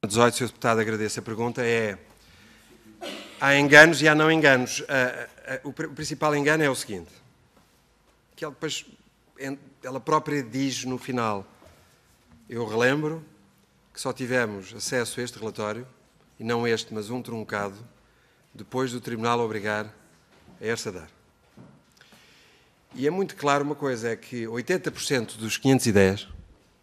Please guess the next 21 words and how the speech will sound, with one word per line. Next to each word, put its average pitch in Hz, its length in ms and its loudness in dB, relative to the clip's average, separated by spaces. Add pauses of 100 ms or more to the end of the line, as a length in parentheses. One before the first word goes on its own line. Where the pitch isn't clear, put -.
(1300)
tem 147 180 0
a 135 60 0
ver 139 300 0
com 147 100 -8
medidas 135 480 -4
ilegais. 135 580 0 (840)
Portanto, - 280 -8
eu 147 80 -6
não 151 80 -4
estou 156 140 -8
a - 20 -4
dizer 139 160 -8
que, 151 100 -16
ela, 143 200 -10
ela, 139 200 -4
obviamente, 147 600 -2 (580)
sobre 151 240 -2
as 135 60 -4
taxas 143 260 -2
de 113 80 -12
juro, 165 320 -4